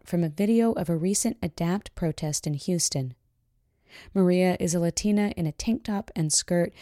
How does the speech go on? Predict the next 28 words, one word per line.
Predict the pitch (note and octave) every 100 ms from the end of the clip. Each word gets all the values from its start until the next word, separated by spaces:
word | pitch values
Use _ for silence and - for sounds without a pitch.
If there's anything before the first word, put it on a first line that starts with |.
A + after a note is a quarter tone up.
| -
She | - -
sits | F3+ F#3+ -
in | E3+
a |
manual | D#3+ E3+ F3 E3 D3+
wheelchair, | D3+ E3 E3 - D3 C#3 - - _
and | E3+ D#3
resting | B3+ - C4+
on | A#3
her | G#3 G3
legs | F3+ D#3
is | D#3+ D3
a |
sign. | C#3+ - D#3 C3+ B2 -
It | - -
says, | F3 D3+ C#3 -
"Nasty | D#3 D3 D#3+ F#3+ G3 - - G3 -
Crip | - F3+ -
Resistance, | E3+ C#3+ C3+ - C3+ - -
Free | - - F3 F3 -
Our | D3 D3+
People." | D3+ - C#3+ C#3 B2 - _ _ _ _ -
There's | F3+ E3
a |
Venus | E3 F#3+ F#3 -
woman | F#3 F3+ E3+
power | - E3+ E3 E3
symbol | - E3+ E3 D#3+